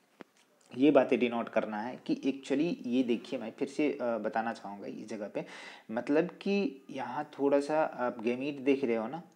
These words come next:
गैमीट देख रहे हो, तो ये, ये दोनों के दोनों सिमिलर टाइप के गैमीट का फ्यूजन, cladophora इसका एग्जांपल है। Cladophora is a green alga, algae है,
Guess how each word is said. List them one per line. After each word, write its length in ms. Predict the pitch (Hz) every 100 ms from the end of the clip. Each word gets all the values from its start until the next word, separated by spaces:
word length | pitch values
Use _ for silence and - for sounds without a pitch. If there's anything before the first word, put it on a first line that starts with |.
| -
गैमीट 260 | 120 131 135
देख 300 | 131 131 127
रहे 120 | 117
हो, 140 | 135 151 -
तो 80 | 131
ये, 200 | 117 151
ये 340 | 127 120 147
दोनों 280 | 143 139 139
के 100 | 139
दोनों 240 | 131 139
सिमिलर 460 | 143 - 120 135 147
टाइप 340 | - 110 131
के 120 | -
गैमीट 360 | 120 120 120 123
का 100 | -
फ्यूजन, 280 | - 113 117 -
cladophora 520 | 127 131 131 113 117
इसका 240 | 117 - 110
एग्जांपल 460 | 92 101 98 95
है। 100 | 90 - _ 139
Cladophora 680 | 143 143 147 - 147 165 165 -
is 180 | 135 135
a 100 | 147 - - 110
green 300 | 117 127 143 147 - - 120
alga, 240 | 113 - - - _ _ _ _ _ -
algae 320 | 143 135 143
है, 140 | 127